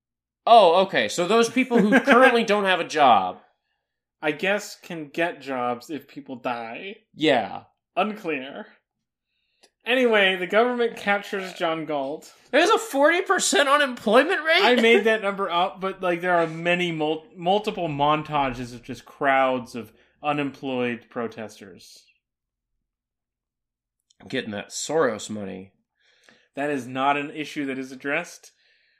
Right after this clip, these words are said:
Speaker 2: There are no conspiracy theory, like, n-, elements to this movie. Like, it is weirdly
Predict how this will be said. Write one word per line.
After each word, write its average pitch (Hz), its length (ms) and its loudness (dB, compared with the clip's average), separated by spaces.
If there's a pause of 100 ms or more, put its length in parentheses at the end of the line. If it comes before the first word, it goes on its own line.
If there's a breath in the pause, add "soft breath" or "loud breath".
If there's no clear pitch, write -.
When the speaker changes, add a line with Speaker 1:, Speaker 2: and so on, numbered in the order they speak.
(120)
Speaker 2:
There 165 180 2
are 170 160 6
no 165 280 0
conspiracy 165 960 -6
theory, 160 680 -6
like, 147 560 -6 (240)
n-, 165 220 -16
elements 156 640 -4
to 165 120 -10
this 156 200 -10
movie. 165 520 -8 (1080)
Like, 113 380 -8
it 175 140 -4
is 185 280 -4 (260 soft breath)
weirdly 190 1080 -2